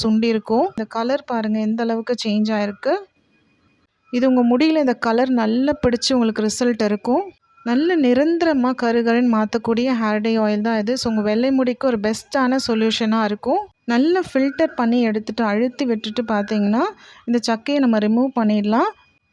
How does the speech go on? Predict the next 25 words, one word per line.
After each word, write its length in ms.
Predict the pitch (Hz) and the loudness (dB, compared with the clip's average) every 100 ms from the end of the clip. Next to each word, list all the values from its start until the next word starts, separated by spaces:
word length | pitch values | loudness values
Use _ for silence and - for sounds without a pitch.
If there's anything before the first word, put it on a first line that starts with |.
| _ - | _ -6
இந்த 340 | 269 311 330 | -2 2 2
ஹேர் 300 | 277 254 262 | 2 2 2
ஆயிலை 340 | 294 262 254 302 | 2 2 2 0
நீங்க 380 | 262 233 269 | 0 0 0
எப்பெல்லாம் 520 | 330 240 - 330 277 294 | 0 -4 -4 -2 -2 -2
தலை 280 | 240 220 226 | -2 -2 -2
குளிக்கிறீங்களோ, 560 | 226 220 220 214 214 | -4 -4 -4 -2 0
அதுக்கு 500 | 277 269 226 220 214 | 0 -2 -2 -2 -2
முன்னாடி 340 | 233 262 247 233 | 0 0 0 0
நீங்க 180 | 226 226 | 0 -2
மினிமமா 560 | 240 311 330 311 330 | -2 -2 0 0 2
ஒரு 200 | 277 240 | 2 2
மணி 200 | 233 220 | 2 2
நேரம் 380 | 214 226 254 220 | 2 0 0 0
முன்னாடியாவது 520 | 220 214 214 226 247 | 0 0 -2 -2 -2
அப்ளை 240 | 208 214 208 | -4 -6 -6
பண்ணுங்க. 480 | 214 202 202 226 415 - _ _ _ _ _ _ | -4 -4 -2 -2 -4 -8 _ _ _ _ _ _
அப்படி 340 | - 254 285 285 | -8 -4 -2 0
இல்லைன்னா 200 | 277 381 480 | 0 0 -2
நைட்டே 600 | 240 247 269 359 349 349 254 | 0 2 2 0 0 0 0
அப்ளை 220 | 254 254 247 | -2 -2 -2
பண்ணிட்டு 340 | 220 214 359 | -2 -2 0
அடுத்த 340 | 302 247 262 | 0 0 0
நாள் 240 | 277 254 294 | 0 0 0
நீங்க 260 | 240 240 | 0 0